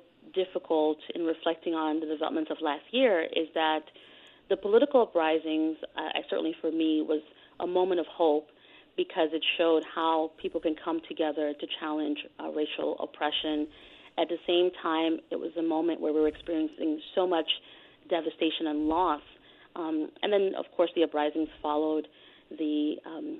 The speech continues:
you know, the police, uh, killings of, uh, George Floyd, of Breonna Taylor, Tony McDade, and, and so many others. And so I, I just felt like I was constantly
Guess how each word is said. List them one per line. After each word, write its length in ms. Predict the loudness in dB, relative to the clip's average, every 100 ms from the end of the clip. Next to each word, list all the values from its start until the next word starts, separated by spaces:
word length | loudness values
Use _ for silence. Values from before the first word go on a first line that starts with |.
| -6
you 100 | -4
know, 100 | -4
the 80 | -6
police, 360 | -6 -2 -2 -2 -8 -16
uh, 40 | -16 -2
killings 400 | 2 4 4 2 -4
of, 160 | -6 -6 -12 -14
uh, 40 | -10 -12 -12 -8
George 160 | -6 -8 -2
Floyd, 300 | 4 6 4
of 100 | 0
Breonna 260 | -6 -6 -10 -2
Taylor, 360 | 2 2 0 -2 -12 -20 -20 -20 -4
Tony 140 | 0
McDade, 420 | 0 0 0 2 2
and, 140 | 0
and 160 | -4 -4
so 60 | -2
many 220 | 0 0
others. 400 | 2 2 2 2 -4 -20 -20 -20 -12 -2
And 120 | 0 4
so 80 | 4
I, 200 | 6 2
I 80 | 2
just 200 | 2 0 2 2
felt 220 | 4 4 0
like 140 | -2
I 60 | 0
was 140 | 0 -2 -6
constantly 680 | -2 -2 -4 -2 2 2